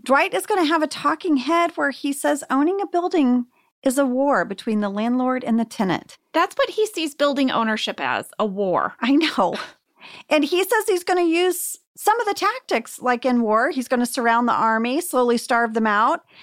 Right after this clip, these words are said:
Speaker 1: He installed a timer and motion sensor so the lights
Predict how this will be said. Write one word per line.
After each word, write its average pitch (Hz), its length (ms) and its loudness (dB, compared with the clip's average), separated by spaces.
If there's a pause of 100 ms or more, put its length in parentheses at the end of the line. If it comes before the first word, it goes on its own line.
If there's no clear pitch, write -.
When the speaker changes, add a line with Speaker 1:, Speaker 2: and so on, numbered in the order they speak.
(180)
Speaker 1:
He 302 180 2
installed 277 480 2
a 240 280 0 (120)
timer 311 540 0
and 233 220 0
motion 277 360 2
sensor 247 300 -2
so 254 100 -4
the 208 140 0
lights 233 440 0